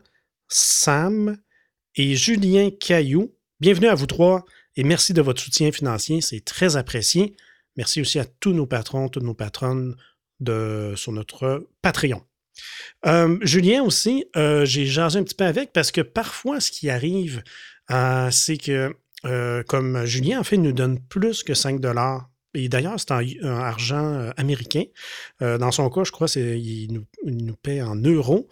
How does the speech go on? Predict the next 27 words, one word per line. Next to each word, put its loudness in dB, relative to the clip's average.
Euh, -4
mais -4
bref, -4
euh, 0
nous, 2
la, 0
la -4
valeur -2
de -4
référence, -2
c'est -2
l'argent 0
américain 0
sur -6
Patreon. -2
Donc, 0
cinq 0
dollars 4
américains. -2
Donc, 4
euh, 4
si 2
on 4
veut 6
donner 2
plus, 2
euh, 4